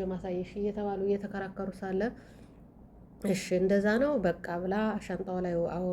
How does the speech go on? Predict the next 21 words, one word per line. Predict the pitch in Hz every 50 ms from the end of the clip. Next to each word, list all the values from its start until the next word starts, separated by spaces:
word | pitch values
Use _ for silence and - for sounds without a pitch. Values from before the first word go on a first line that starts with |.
| 175 175 175
ምንድን | 180 175 185 196 190 196 180
ነው | 180 170
ያወጣሽው? | 165 170 - - - 185 180 - 233
ሽጉጥ | - - 175 - 185 - -
ነው፣ | 139 156 - - - - - - - -
ያልታሰበ | - 190 180 185 - 190 180 - 196 175 175
ሽጉጥ። | - - 180 175 180 170 -
እች | 190 190 - - 240
ልጅም | 233 240 214 208 254 262 269 233 - - - - - - - 180
በፊት | 175 190 202 202 - - 220 -
ለፊቱና | 202 202 202 - 214 - 233 220 220 202
«ግደይ፣ | 196 240 240 247 214 196 185 180 - - - - - - - - - - - - - - - - -
ግደይ፣ | 226 226 220 214 196 185 180 180 - - - - - - - - - - - - - - - - - - - - - - -
ግደይ | - 214 175 226 208 208 208 196 190
እና | 190 202 214 226 226 208 - - - - 185
እኔም | 202 214 220 226 226 208
አልነግርሽም | 190 190 185 185 180 180 180 - 202 185
ብሩን | 175 180 180 180 175
ካልሰጠሽኝ፣ | 180 170 - 190 180 - 180 - 208 202 185
ግደይ፣ | 180 - 220 202 190 180
በቃ | 170 165 -